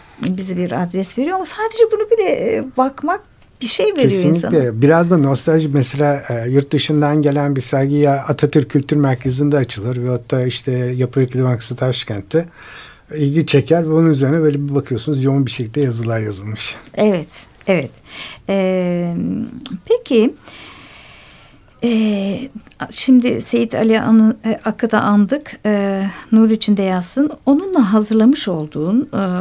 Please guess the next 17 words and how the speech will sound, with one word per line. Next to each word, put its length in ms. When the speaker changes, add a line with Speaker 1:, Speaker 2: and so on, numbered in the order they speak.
Speaker 1:
Türkçe 580
fotoğraf 500
yayınları 440
kataloğu 460
da 100
son 460
derece 520
kıymetli. 720
E, 80
bin 300
dokuz 220
yüz 100
doksan 480
üç 260
yılına 440
kadar, 540
e, 180